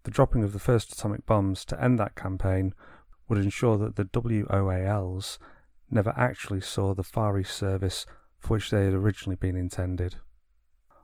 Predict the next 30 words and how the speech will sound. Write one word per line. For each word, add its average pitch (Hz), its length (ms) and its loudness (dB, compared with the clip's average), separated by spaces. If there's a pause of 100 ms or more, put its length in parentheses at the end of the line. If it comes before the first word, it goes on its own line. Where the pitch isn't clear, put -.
(680)
Although 123 220 8
ultimately 117 480 6
Benson 110 460 2
would 104 100 6
end 104 180 6
up - 140 2
in 104 120 8
the 98 60 6
Middle 98 320 4
East, - 580 -2 (200)
as 110 140 2
did 101 160 -4
many 98 220 4
of 95 100 0
her 98 140 0
sisters, - 680 -2 (580)
it 110 100 -6
is 110 180 -4
worth 139 280 4
noting 117 460 2
that 98 160 -6
Biff's - 320 2
brother, 117 600 4
Mick, 117 480 0 (360)
actually 127 360 0
served 120 460 0
in 104 100 0
her 101 140 4
sister, - 520 0
Shepperton. 95 680 -2